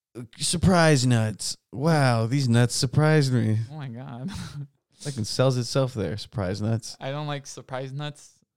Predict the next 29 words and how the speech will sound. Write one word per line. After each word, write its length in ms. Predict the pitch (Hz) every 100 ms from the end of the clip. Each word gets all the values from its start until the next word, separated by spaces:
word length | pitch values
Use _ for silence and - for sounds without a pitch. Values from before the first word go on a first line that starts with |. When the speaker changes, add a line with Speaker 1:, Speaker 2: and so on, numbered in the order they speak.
| _ _ _ -
Speaker 1:
I'm 100 | 185
allergic 460 | 185 214 196 165
to 80 | -
surprise 540 | 139 139 - 139 127 117
nuts. 480 | 110 110 - - - _ _ _
Surprise, 640 | 165 202 202 185 180 175 - -
allergic 340 | 190 202 208
to 80 | -
nuts. 340 | 123 110 - - _ - - _ _ _ _ _ _ _ _ _
No. 180 | - - - _ _ _ _ _ _
<laughs> 320 | - - - -
Never 340 | 69 71 - - _ -
again. 460 | 117 - 67 - 127 _ _ _ _ _ _ _ _ _ _ _ _ -
I 40 |
keep 180 | 135 143
looking 240 | 143 143
at 80 | 139
the 60 | 117
light 240 | 110 127
like 140 | 101 104
it's 140 | 98
the 80 | 110
camera. 360 | - 120 113 87
It's 160 | -
not. 200 | 110 117
The 60 | -
camera's 400 | - 127 131 107
right 180 | 113 117
here. 340 | 120 127 113